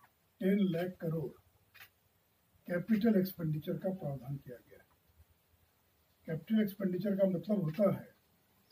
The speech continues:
जिससे एसेट क्रिएट हो, जैसे ब्रिज, रेल,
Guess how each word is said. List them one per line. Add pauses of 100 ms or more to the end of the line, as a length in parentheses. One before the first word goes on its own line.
(960)
जिससे
एसेट
क्रिएट
हो,
जैसे
ब्रिज, (760)
रेल,